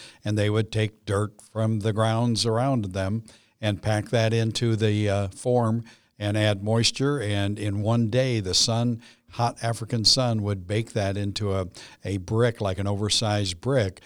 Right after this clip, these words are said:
uh, that they would use as, as the wall, uh, construction, um, medium. Uh, the, in fact, the, uh,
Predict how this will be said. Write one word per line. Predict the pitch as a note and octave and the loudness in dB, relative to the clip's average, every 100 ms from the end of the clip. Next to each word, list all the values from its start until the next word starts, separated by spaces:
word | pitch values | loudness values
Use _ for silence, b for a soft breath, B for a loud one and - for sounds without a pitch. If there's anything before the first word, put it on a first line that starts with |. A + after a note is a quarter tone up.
| b b _ | b b _
uh, | G#2 G2+ G2 | -4 0 0
that | F2+ G2+ | 0 0
they | A2+ G#2+ | 2 2
would | G#2 G#2 | 0 0
use | G#2+ G#2+ G2 | 0 0 2
as, | G2+ G#2 - | 0 2 0
as | - G#2 F#2 | -2 -4 -4
the | - | -2
wall, | F#2+ G#2 A#2 B2 G#2+ G#2+ b b _ | -2 0 2 2 2 -4 b b _
uh, | A2 G2+ G2 - | -6 -4 -4 -4
construction, | A2 - B2+ B2 - G#2 G#2 | -2 2 2 2 -2 -2 -4
um, | - G2+ G2+ G2 G#2+ b b b | -4 -6 -6 -6 -8 b b b
medium. | A2 B2+ C#3 F2+ D#2+ F2 _ _ - | 0 2 4 0 -4 -12 _ _ -4
Uh, | G#2 G2 | -2 0
the, | G#2 G2 | 0 -2
in | B2+ A#2 | 0 0
fact, | G2+ B2 A#2 - | 2 4 4 0
the, | A2 G2+ G2+ | -2 0 0
uh, | F#2 | -2